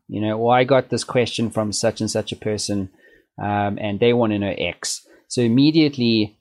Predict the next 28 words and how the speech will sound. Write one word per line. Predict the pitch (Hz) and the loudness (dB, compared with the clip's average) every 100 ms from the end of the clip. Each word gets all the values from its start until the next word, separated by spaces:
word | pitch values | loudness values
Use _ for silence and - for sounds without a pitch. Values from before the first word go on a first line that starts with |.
| - | -8
the | - | -2
perception | 127 - 160 160 - 143 | -2 2 2 2 2 2
that | 123 113 | 2 0
you're | 110 117 | -2 0
creating | 110 127 143 | 2 4 2
is | 120 110 | 2 0
that | 104 | 0
you | 98 110 117 120 | -2 0 2 2
are | 107 107 107 | 2 2 0
the | 98 113 | -4 -2
expert. | 117 - 95 - | -2 -2 -6 -4
This | 120 | -2
is | 127 120 | -2 0
what | 120 - | -2 0
influence | 123 120 123 110 101 - | -2 0 0 0 -2 -2
is. | 120 98 - - - _ _ _ | 0 0 -2 -10 -12 _ _ _
So | - | 0
as | 120 | 2
long | 127 151 185 | 4 2 2
as | 156 | 0
you | 156 | 0
can | 127 107 | 0 0
back | - 113 - | 0 0 0
up | 90 90 - - - _ _ - 110 | -2 0 -2 -8 -20 _ _ -12 -2
that | 113 104 | -2 -2
question | - 139 - 131 120 | 0 0 2 0 0
with | |
a | 101 | -2